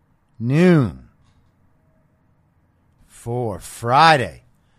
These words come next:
November twentieth, twenty twenty. Follow the show on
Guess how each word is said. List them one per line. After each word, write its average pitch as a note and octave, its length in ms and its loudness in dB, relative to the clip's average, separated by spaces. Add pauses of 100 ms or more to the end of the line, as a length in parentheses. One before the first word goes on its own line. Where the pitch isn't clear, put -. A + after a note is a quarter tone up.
(140)
November G#2+ 480 -10
twentieth, D3 760 -8
twenty E3 420 -6 (540)
twenty. E3 340 -6 (3750)
Follow F3 340 0
the D#3 80 -2
show D#3 580 2
on B2+ 560 -2